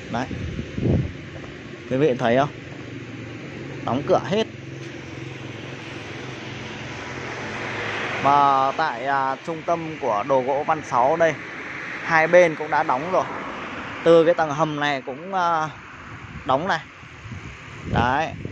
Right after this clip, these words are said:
quý vị thấy chưa? Và kho xưởng ở bên này và những nhà ở bên này cũng đóng hết sạch. Chả còn nhà nào mở cửa nữa. Đấy. Quý vị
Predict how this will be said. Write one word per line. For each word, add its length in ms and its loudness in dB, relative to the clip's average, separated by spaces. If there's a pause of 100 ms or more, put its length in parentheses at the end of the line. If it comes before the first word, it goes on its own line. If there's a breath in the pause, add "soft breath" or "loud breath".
(120)
quý 80 -4
vị 200 -2
thấy 220 2
chưa? 220 2 (760)
Và 340 2
kho 260 -2
xưởng 300 -2
ở 100 -6
bên 180 -4
này 220 -2 (480)
và 140 6
những 200 -2
nhà 200 4
ở 100 2
bên 180 2
này 180 0
cũng 160 -2
đóng 160 2
hết 120 0
sạch. 180 -2 (520)
Chả 200 0
còn 140 2
nhà 100 -2
nào 220 -2
mở 100 -2 (100)
cửa 140 -2 (120)
nữa. 340 -10 (640)
Đấy. 220 0 (1400)
Quý 60 -6
vị 120 0